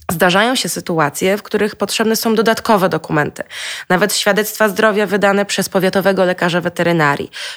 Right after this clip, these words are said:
czy wynik, i to taki certyfikowany wynik badania poziomu mian przeciwciał przeciwko wściekliźnie. E, to wsz-,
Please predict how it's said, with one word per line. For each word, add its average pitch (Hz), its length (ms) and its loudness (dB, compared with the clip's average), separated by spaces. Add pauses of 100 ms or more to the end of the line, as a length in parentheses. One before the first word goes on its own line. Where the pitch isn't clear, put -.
czy 208 380 2
wynik, 208 640 0
i 185 120 -4
to 180 100 -4
taki 185 260 -4
certyfikowany 196 880 0
wynik 185 440 0
badania 185 360 2
poziomu 196 440 0
mian 190 220 2
przeciwciał 196 720 -2
przeciwko 202 500 -6
wściekliźnie. 185 720 -2 (600)
E, 196 260 4 (460)
to 311 180 4
wsz-, - 220 -4